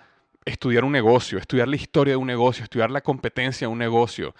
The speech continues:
desarrollar experticia en su área de trabajo, en su producto específico, en el rol que él tiene en la empresa. Eh, la persona que se enfo-, eh, co-, se enfoca en eso, desarrolla esa parte mental. Pero también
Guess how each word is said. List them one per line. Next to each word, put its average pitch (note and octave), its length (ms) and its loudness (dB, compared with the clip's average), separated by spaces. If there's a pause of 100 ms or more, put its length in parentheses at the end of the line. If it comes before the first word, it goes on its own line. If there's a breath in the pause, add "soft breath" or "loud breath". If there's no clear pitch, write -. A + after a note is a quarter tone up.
desarrollar C3 500 0
experticia D3 800 -2
en A#2+ 60 -2
su A2+ 160 -2
área A#2+ 160 0
de C#3 40 -2
trabajo, A#2+ 520 4
en A2+ 80 -4
su B2 180 -4
producto A#2 400 2
específico, B2 760 -4 (300 loud breath)
en B2+ 220 -4
el A#2 120 0
rol C3 320 6
que C#3+ 100 -2
él C3+ 60 -2
tiene C#3 180 -2
en C#3 40 -4
la A#2+ 80 -2
empresa. B2 560 -4 (1120 soft breath)
Eh, D#3+ 100 -4
la D#3 100 -2
persona D#3+ 280 -2
que G#3+ 80 -8
se F3 100 -2
enfo-, D#3 200 -12
eh, D3 180 -12
co-, D3+ 140 0
se D#3 100 -4
enfoca F3+ 240 -4
en G#3 80 -2
eso, D#3 320 -6 (200)
desarrolla C#3+ 960 0
esa A#2+ 320 0
parte C#3 260 2
mental. A2 580 -6 (540 loud breath)
Pero A#3+ 160 2
también F3+ 500 2